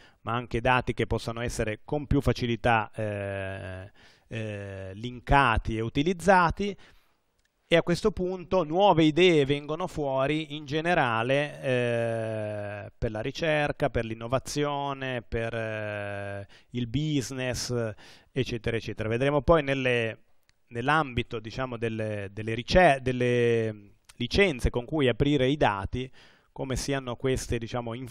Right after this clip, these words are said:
fondamentali per fare veramente, eh, dati aperti e sviluppo anche economico su,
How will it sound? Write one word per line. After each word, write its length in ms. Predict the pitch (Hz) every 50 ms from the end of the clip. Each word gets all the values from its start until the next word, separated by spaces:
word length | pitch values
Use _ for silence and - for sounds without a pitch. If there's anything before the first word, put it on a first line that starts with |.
| - _ _
fondamentali 1080 | - - 143 151 151 143 139 131 135 135 127 117 - 127 120 113 110 107 107 110 107 101
per 180 | - 117 107
fare 280 | - - 117 110 107 104
veramente, 800 | 101 110 107 110 107 113 110 110 107 101 _ - 107 101 98 95 - - - - - _ _ _ -
eh, 580 | - 113 110 107 107 104 101 101 101 98 98 98
dati 280 | 107 120 117 - 147
aperti 420 | 139 - 127 117 113 113 - - 117
e 60 | 113
sviluppo 720 | 110 101 110 123 117 131 139 127 - - - 120 117 113
anche 280 | 113 117 123 123 - 123
economico 600 | 117 - 120 117 117 117 117 117 117 110 - 110
su, 360 | - - 113 104 104 101 98